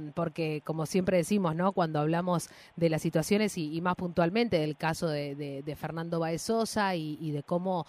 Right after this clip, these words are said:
jugadores de, de rugby lo, lo terminan asesinando, eh, y, y me, me parece impresionante este crossover, ¿no? Digo, entre lo que tiene que ver con personas que lo juegan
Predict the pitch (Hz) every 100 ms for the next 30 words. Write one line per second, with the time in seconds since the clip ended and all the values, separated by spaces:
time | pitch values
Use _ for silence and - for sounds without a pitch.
0 | - - - 175 160 175 180 165 147 170
1 | 160 151 147 156 165 175 180 175 156 143
2 | 151 156 165 170 160 147 156 165 175 170
3 | 170 185 - - - - - 190 180 175
4 | 170 165 160 160 160 175 165 175 180 170
5 | 160 156 160 165 160 185 170 180 208 240
6 | 214 190 175 160 156 - - - - 202
7 | 196 202 - 233 233 247 247 254 233 208
8 | 180 185 202 180 202 196 - 214 180 165
9 | 180 220 233 214 190 170 175 180 165 165
10 | 160 175 202 214 220 208 208 226 208 -
11 | 175 165 156 165 - 202 202 - 175 165
12 | 247 247 233 220 233 262